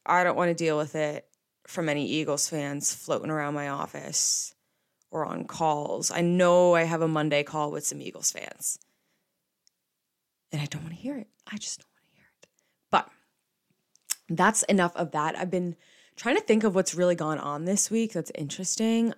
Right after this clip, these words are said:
I honestly just worked a lot, which I guess is pretty average. I started, so this week I trained with my friend T J, who I'll, uh,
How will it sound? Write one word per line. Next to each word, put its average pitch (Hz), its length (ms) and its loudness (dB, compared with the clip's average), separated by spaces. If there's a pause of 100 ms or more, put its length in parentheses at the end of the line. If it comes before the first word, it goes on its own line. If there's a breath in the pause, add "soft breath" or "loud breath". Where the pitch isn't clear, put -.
(120)
I 165 680 -4
honestly - 460 -10
just - 240 -10
worked - 260 -16
a 208 60 -12
lot, 247 380 -14 (1160)
which 175 160 -2
I 165 60 0
guess 156 240 -4
is 185 100 -4
pretty 170 300 -4
average. 160 640 -6 (800)
I 185 800 4 (1000)
started, 220 880 6 (260 loud breath)
so 190 400 4
this 214 380 4
week 180 380 -4 (500)
I 170 140 2
trained 160 680 0 (320)
with 165 200 -2
my 165 120 -2
friend 160 280 -4
T 160 180 -4
J, 151 300 -4
who 156 320 -2
I'll, 156 340 4
uh, 147 460 2